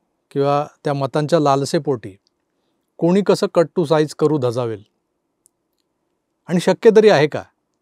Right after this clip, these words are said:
त्यातही ज्यांच्यावर हे आरोप केले जात आहेत की बाळासाहेबांच्या प्रतिमेला छोटं करून त्यांच्यासमोर दुसऱ्याला मोठं दाखवण्याचा प्रयत्न होतोय आणि तो स्वतःला बाळासाहेबांच्या शिवसेनेचा सैनिक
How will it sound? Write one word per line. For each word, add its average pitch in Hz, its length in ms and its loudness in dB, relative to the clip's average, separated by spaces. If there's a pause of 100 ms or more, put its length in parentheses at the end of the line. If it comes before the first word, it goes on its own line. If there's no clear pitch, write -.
(760)
त्यातही 175 720 -2 (280)
ज्यांच्यावर 131 420 -2
हे 175 60 6
आरोप 151 320 0
केले 151 200 -2
जात 131 220 -4
आहेत 120 200 -6 (140)
की 139 60 -6
बाळासाहेबांच्या 131 640 -6
प्रतिमेला 131 500 -8
छोटं 147 360 -2
करून 127 240 -2 (560)
त्यांच्यासमोर 143 540 -4
दुसऱ्याला 156 440 2
मोठं 165 300 0
दाखवण्याचा 156 420 -4
प्रयत्न 139 380 -6
होतोय 127 320 -8 (440)
आणि 127 180 -10
तो 165 60 -2
स्वतःला 156 440 -2
बाळासाहेबांच्या 143 840 -4 (180)
शिवसेनेचा 135 680 -8
सैनिक 127 340 -10